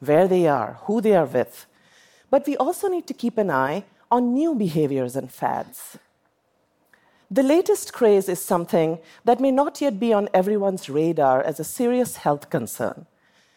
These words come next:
and that is the newfound popularity of vaping, or inhaling sweet aerosols produced by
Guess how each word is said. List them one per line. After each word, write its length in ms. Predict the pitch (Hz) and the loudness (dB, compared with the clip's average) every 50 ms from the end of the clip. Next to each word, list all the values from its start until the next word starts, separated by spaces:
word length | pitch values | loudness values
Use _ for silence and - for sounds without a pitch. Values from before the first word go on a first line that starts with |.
| _ _ - | _ _ -4
and 140 | 214 226 226 | -2 0 0
that 160 | 233 240 254 | 0 0 0
is 120 | 254 208 196 | -2 -2 -4
the 100 | 208 190 | -4 -4
newfound 580 | 190 214 254 262 - - 247 226 220 220 - | -4 -4 -6 -6 -4 -2 -2 -2 -2 -4 -4
popularity 680 | - 190 175 - 185 180 165 160 160 160 160 - 180 - | -2 -2 -2 -2 -2 0 2 2 2 2 -2 -6 -6 -6
of 120 | 156 147 131 107 110 | -6 -6 -6 -4 0
vaping, 480 | 147 143 143 143 - 123 104 - - _ _ _ _ _ _ _ _ _ _ _ _ - | 0 0 0 0 -4 -6 -8 -8 -10 _ _ _ _ _ _ _ _ _ _ _ _ -2
or 140 | 175 160 - - | -2 -2 0 -2
inhaling 600 | 180 196 190 175 208 202 185 185 180 175 180 175 - _ _ | -4 -6 -4 0 0 2 2 2 0 -2 -4 -6 -12 _ _
sweet 460 | - - - - 247 254 262 - - - | -18 -16 -8 -6 -4 -4 -4 -6 -4 0
aerosols 640 | 180 160 143 143 135 - - - 131 139 135 - - | 2 2 2 2 0 -2 0 0 2 2 0 -4 -6
produced 440 | - 156 139 139 143 151 147 - - | -6 -4 -4 -4 -4 -6 -6 -6 -2
by 220 | 151 135 127 120 | 0 0 0 0